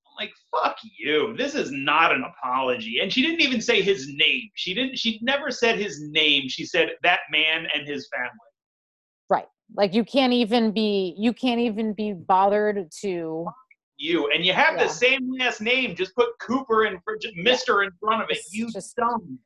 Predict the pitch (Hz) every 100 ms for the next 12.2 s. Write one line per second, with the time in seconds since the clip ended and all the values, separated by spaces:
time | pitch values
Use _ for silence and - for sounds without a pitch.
0 | _ 190 214 - - 208 214 202 220 196
1 | 196 185 214 220 220 214 - 202 - 226
2 | 233 226 _ _ - 180 220 226 220 165
3 | - 254 269 240 214 226 180 180 180 -
4 | _ - 185 185 190 165 - 214 220 190
5 | 190 190 165 160 160 147 143 131 156 -
6 | - _ - - 170 - 240 233 240 240
7 | 190 190 214 - 226 190 185 - 175 196
8 | 196 180 185 165 185 156 160 147 170 190
9 | 175 165 175 - 175 202 202 269 302 190
10 | 247 - 226 185 170 214 208 233 240 233
11 | 240 208 175 175 190 185 170 202 196 170
12 | 165